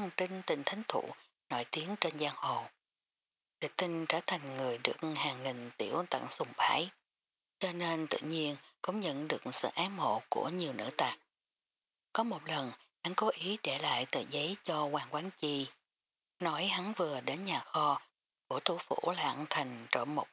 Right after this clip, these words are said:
kho tượng Phật. Trong thời gian một năm này, trên cơ bản hắn và Quan Quán Chi là người đuổi ta chạy. Tin tức Trinh Tinh Thánh Thủ muốn đến Lạc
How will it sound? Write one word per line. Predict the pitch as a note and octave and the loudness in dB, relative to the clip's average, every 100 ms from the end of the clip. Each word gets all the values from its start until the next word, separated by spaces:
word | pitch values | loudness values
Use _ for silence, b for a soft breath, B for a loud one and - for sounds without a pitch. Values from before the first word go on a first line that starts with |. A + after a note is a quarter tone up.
| C#3+ | -2
kho | - D#3 | 0 0
tượng | - - | -2 -6
Phật. | - C3 - _ _ _ _ _ _ _ - | -2 -2 -2 _ _ _ _ _ _ _ -4
Trong | A3 | -2
thời | A3 C3 | -2 -4
gian | E3 F3 E3+ E3 | -2 -2 -2 -4
một | - | -4
năm | D#3+ D#3+ D#3+ | -6 -6 -4
này, | D3 A2+ A2 b b _ | -2 -2 -4 b b _
trên | G#3+ G3+ | -2 0
cơ | A3 - | 0 0
bản | B2 A#2 | -2 -2
hắn | C#3 E3 G3+ | -6 -4 -2
và | F#3+ D3+ B2 | 0 0 0
Quan | D#3 D#3 | -2 -2
Quán | E3+ F#3+ | -4 -4
Chi | - D3+ C#3+ B B B | -4 -2 -2 B B B
là | F3 | -2
người | D#3+ D3 B2+ | 0 -2 0
đuổi | - - - | 0 0 -2
ta | E3 - | -4 0
chạy. | C#3 A#2+ - _ _ _ _ _ _ _ _ - | 0 0 -2 _ _ _ _ _ _ _ _ -4
Tin | E3+ D3+ | -4 0
tức | D#3+ G3+ F3 D#3 | 0 0 0 0
Trinh | E3+ G3 | 0 -2
Tinh | F#3 C#3 | -2 0
Thánh | F#3 A3 | 0 0
Thủ | - C#3+ - - B _ | 0 0 0 -6 B _
muốn | F#3 F3 G3 | -2 0 2
đến | G3+ G#3 | 2 2
Lạc | F3 | 0